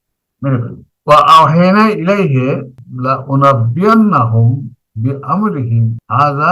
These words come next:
ওয়া হুম লা ইয়াশউরুন।" আর আমরা তার প্রতি ওহী করলাম যে তুমি তাদেরকে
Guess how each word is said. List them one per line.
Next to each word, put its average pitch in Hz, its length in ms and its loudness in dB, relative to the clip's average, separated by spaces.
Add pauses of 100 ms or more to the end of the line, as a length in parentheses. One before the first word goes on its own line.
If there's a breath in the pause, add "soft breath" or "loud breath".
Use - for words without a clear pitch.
ওয়া 120 240 -6
হুম 147 200 -4 (160)
লা 120 180 2 (260)
ইয়াশউরুন।" 196 680 -4 (240)
আর 135 220 0
আমরা 139 380 -2
তার 170 280 0
প্রতি 165 240 -8
ওহী 151 360 0
করলাম 131 380 2
যে 117 160 0 (280)
তুমি 143 280 -6
তাদেরকে 147 580 -6